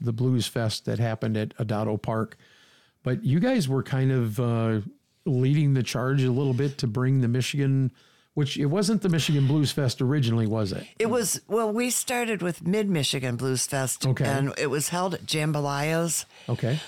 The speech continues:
Speaker 2: on the grounds of the restaurant out on Lake, uh, Lake, Round Lake. It was
Speaker 1: Round
Speaker 2: Round
Speaker 1: Lake.
Speaker 2: Lake,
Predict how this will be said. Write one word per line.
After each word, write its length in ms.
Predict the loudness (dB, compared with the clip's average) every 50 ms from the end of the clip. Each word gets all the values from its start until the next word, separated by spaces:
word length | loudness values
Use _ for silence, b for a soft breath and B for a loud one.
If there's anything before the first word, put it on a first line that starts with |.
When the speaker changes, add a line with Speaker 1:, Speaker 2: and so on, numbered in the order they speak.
| -10 -6
Speaker 2:
on 100 | -4 -2
the 80 | -2 -2
grounds 340 | 0 -2 0 0 0 0 -2
of 160 | -2 -2 -2
the 220 | -2 -2 -2 -2 -2
restaurant 520 | -2 -2 -2 -2 -2 -2 -2 -2 -2 -2
out 160 | -2 -2 -2
on 140 | -2 -2 -2
Lake, 220 | -2 -2 -2 -4 -6 -10 -18 _ -6
uh, 180 | -4 -4 -4 -4 -8 _ _ _ -14 -8
Lake, 360 | -4 -4 -4 -4 -6 -8 -16 -20 -20 _ _ _ _ _ _ _ _ -6
Round 280 | -4 -2 -2 0 -2
Lake. 260 | -2 -2 -4 -4 -4
It 60 | -2 -2
was 160 | 0 0 0
Speaker 1:
Round 100 | 0 0
Speaker 2:
Round 120 | 0 0 0
Speaker 1:
Lake. 40 | 0
Speaker 2:
Lake, 80 | 2